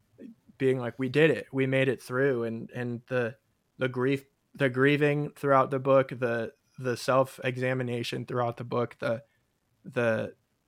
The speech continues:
and a lot of, I, I mean, to be honest, some very heavy-handed, not heavy-handed in a bad way, but some very poignant criticisms of the church and the way that the church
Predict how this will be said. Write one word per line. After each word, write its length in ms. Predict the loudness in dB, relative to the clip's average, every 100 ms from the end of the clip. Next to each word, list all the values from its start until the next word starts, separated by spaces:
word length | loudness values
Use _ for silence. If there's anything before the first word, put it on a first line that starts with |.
| _ _ _ _
and 140 | 2 4
a 80 | 4
lot 240 | 6 8
of, 220 | 6 2 -6
I, 180 | -2 -2
I 200 | -2 -2
mean, 240 | -2 -6 -10 _
to 100 | -6
be 140 | 0 4
honest, 360 | 4 4 0
some 120 | -2
very 380 | 2 4 4 0 _ _ _
heavy-handed, 960 | -6 0 2 2 -2 -8 -4 -2 -2 -2
not 220 | 0 0
heavy-handed 580 | 0 -2 -2 -4 -4 -4
in 100 | -6
a 40 | -4
bad 260 | -2 0
way, 280 | 0 -4 -6 _ _ _ -6
but 140 | -4
some 140 | -4
very 380 | 0 2 2 0 _ _ -6
poignant 640 | 0 0 0 0 -2 -6 -12 _ _
criticisms 720 | -2 2 2 2 0 0 -4 -4
of 180 | -6 -6
the 80 |
church 380 | -4 0 0 0
and 100 | -4
the 80 | 0
way 160 | 0 0
that 140 | -4
the 100 | -6
church 400 | -2 -2 -4